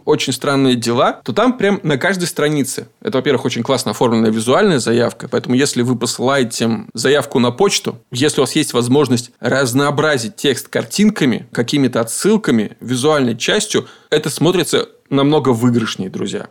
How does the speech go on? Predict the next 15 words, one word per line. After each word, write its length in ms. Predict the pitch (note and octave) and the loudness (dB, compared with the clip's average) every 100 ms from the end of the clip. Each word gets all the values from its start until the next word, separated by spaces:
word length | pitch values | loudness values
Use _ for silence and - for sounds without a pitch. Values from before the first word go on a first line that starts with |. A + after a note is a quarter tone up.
| - | 0
Ну, 80 | |
мы 140 | F3 E3 | 4 4
воспринимаем 500 | D#3 - F3+ F3 A2+ | 2 0 0 2 2
же 100 | G#2+ | 0
информацию 680 | - B2+ B2+ C#3+ C3 - G#2 | -2 -2 0 0 0 -2 -2
на 100 | A#2 | 0
нескольких 440 | E3+ - C#3+ A#2 | 0 0 -2 -4
сразу 380 | - A#2+ A2 A2 - | -4 -2 0 -2 0
уровнях. 500 | C3+ A#2 G#2+ G#2 - - - - - | 2 2 0 -4 -8 -20 -20 -20 -6
И 100 | B2+ | 0
если 400 | B2+ B2+ C#3+ D3+ | 2 4 2 2
мы 80 | D3+ | 0
сможем 320 | E3 D3 C3+ | 2 2 2
визуализировать 800 | B2+ A2+ C3+ C#3 D3 C#4 A3+ - | 2 2 2 2 2 2 2 2
её, 280 | B2+ A#2 G#2 | 2 2 0